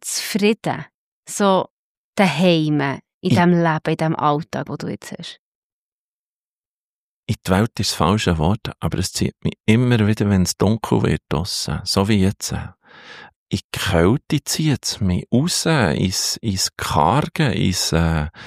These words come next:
Speaker 2: ins Alleinsein, ins vor Gott kommen oder Gott suchen. In das zieht es mich immer wieder. Das, das habe ich vielleicht zwei oder drei Jahre nach der Reise nicht gehabt und dann hat es wieder angefangen.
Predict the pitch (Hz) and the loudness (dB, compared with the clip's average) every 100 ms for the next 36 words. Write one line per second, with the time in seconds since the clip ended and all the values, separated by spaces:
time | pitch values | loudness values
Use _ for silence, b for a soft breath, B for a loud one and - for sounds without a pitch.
0 | B B - 95 - - 85 78 80 107 | B B -6 -4 -4 -2 0 2 2 0
1 | - 92 87 - _ B B B B B | -2 -4 -4 -8 _ B B B B B
2 | B 90 92 - - - - - - - | B -4 -2 -2 -2 -6 -8 -8 -8 -8
3 | - 85 87 - - 92 123 - - 120 | 0 2 2 0 0 0 0 -6 0 2
4 | 107 92 - - 90 - - - 95 120 | 2 0 -2 0 -2 -2 -2 2 2 0
5 | - - 82 _ - 101 _ 92 110 - | -4 -8 -10 _ -8 -8 _ 0 2 0
6 | - 101 - 95 107 101 104 - 78 - | -4 -4 -2 -2 0 -2 -2 -6 -8 -10
7 | - - - - - B B B B - | -10 -10 -10 -12 -14 B B B B -12
8 | - 107 107 120 117 110 - - 113 131 | -2 4 4 4 2 2 -2 2 4 4
9 | 120 107 - 110 117 120 120 120 92 - | 2 0 0 2 4 6 4 2 0 -2
10 | 104 98 107 - 107 120 - 131 123 131 | 0 2 0 2 2 0 -2 0 0 0
11 | - _ _ 98 101 98 - 85 78 76 | -6 _ _ -4 -2 -4 -4 -8 -6 -8
12 | 78 - - 78 | -10 -16 -16 -16